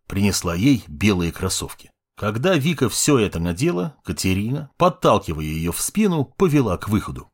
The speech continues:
«Что происходит? Куда ты меня ведешь?» с тревогой в голосе спросила она, но верная слуга Вахо молчала как рыба. И только выйдя на улицу, Вика поняла, в чем дело.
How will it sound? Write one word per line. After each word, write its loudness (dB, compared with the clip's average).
«Что -4
происходит? 0
Куда 0
ты 0
меня 4
ведешь?» 0
с -14
тревогой 4
в -4
голосе 2
спросила 0
она, 0
но 4
верная 2
слуга 2
Вахо -2
молчала 0
как -4
рыба. -6
И -4
только 2
выйдя 2
на 4
улицу, 0
Вика -2
поняла, 0
в -10
чем -2
дело. -8